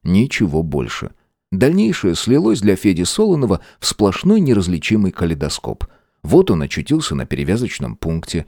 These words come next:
вот усталый, но, несмотря ни на что, державшийся бодрячком доктор Иван Семёнович обработал ему рану, извлёк пулю, изумлённо поднял бровь. «Вот уж не ожидал тут этакую увидеть.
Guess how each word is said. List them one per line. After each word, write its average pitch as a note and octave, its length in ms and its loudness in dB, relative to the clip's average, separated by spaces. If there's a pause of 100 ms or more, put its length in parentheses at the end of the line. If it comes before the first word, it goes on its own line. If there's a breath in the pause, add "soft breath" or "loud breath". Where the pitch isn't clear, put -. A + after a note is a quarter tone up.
(160 soft breath)
вот F3+ 300 2
усталый, D#2+ 560 0
но, F2 120 0
несмотря F2 480 -2
ни D#2+ 100 -2
на D2+ 100 -4
что, - 240 -2
державшийся E2+ 680 -2
бодрячком D2 680 -4 (180 soft breath)
доктор F2+ 520 0 (160 soft breath)
Иван G#2 280 2
Семёнович F2+ 600 0
обработал E2 500 0
ему F#2+ 240 2
рану, C2 460 -4 (160 soft breath)
извлёк C#3+ 480 0
пулю, F#2 340 0 (140)
изумлённо A2 640 4
поднял G2+ 420 2
бровь. - 500 -6 (680)
«Вот G2+ 500 0
уж E3 220 2
не A3 100 0
ожидал A3 560 2
тут G#2+ 240 0
этакую E2 540 -2
увидеть. D2+ 680 -6